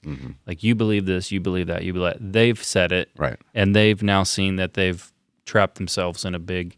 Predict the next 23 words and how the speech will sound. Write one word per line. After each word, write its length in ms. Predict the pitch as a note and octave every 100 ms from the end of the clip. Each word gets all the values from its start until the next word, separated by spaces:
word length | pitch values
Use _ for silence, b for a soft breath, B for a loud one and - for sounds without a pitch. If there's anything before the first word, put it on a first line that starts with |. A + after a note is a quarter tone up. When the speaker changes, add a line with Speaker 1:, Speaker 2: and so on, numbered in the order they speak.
| _
Speaker 1:
Right. 240 | D#2+ - - - _ _ _ _ -
Speaker 2:
contradiction 640 | - G2+ G2 F#2 - F2
trap. 360 | D#2+ E2 E2 -
Speaker 1:
Yeah. 200 | F2 C2+ D2+ _ _ _ _ _ -
Now, 160 | F2 D#2+
this 220 | F2 E2+
requires 380 | E2+ F2 D#2 C#2+
that 100 | E2+
you 80 |
be 140 | D#2+ E2
a 60 |
good 180 | D2 D2
listener 440 | D#2 D#2+ C2+ B1 C2 - -
Speaker 2:
Yeah. 140 | G2
Speaker 1:
because 160 | F2+ -
you're 100 | E2+
listening 440 | D#2 F2 - D2+
to 100 | C#2+
their 180 | D#2+ C#2+
answers. 520 | D2+ C#2+ - C2+ C#2+
You're 100 | D#2
not 200 | D2+ D2
just 220 | - C#2+